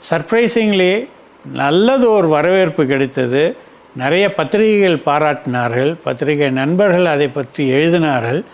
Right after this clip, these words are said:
மேலும் உற்சாகப்படுத்தியது.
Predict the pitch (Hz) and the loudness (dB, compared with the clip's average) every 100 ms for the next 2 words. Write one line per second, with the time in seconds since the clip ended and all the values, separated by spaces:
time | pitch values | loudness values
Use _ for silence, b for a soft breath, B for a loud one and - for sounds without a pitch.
0 | B B B B B - - 208 285 294 | B B B B B -10 -2 0 2 2
1 | 226 175 214 185 175 147 131 127 120 113 | 2 0 0 2 2 -2 -2 -2 0 0
2 | 156 | -2